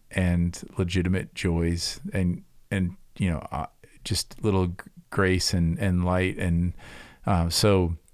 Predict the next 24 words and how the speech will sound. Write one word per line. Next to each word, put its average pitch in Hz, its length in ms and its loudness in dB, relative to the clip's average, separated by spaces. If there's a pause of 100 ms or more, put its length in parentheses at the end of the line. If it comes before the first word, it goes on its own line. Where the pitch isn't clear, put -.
(800)
I 107 100 2
know 95 200 6
that 85 100 2
they're 92 100 2
feeling 95 360 2
the 87 80 2
tension 92 400 0
of 85 60 0
both 87 200 0
those 95 220 0
things. 110 280 0
And 104 120 0
so 107 240 6
in 120 220 4
that, 107 180 6
I - 20 4
was 95 140 2
trying 104 220 4
to 98 60 2
give 95 120 4
them 92 100 2
freedom 95 440 2
to, 90 280 2 (1080)
like, - 140 -2